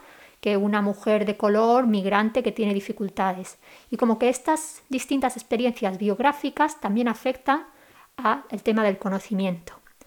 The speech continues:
Y esta última parte que he contado igual se corresponde más a la teoría de la interseccionalidad, donde la violencia ya no solo es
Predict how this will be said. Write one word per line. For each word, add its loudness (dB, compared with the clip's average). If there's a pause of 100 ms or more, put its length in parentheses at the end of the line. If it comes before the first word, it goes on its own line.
(420)
Y 4
esta 0
última 0
parte -2
que 0
he -2
contado 0
igual 0
se -6
corresponde 0
más -2
a -2
la 0 (260)
teoría 2
de 2
la 2
interseccionalidad, -2 (540)
donde 2
la 4
violencia 2
ya 2
no 0
solo 0
es -2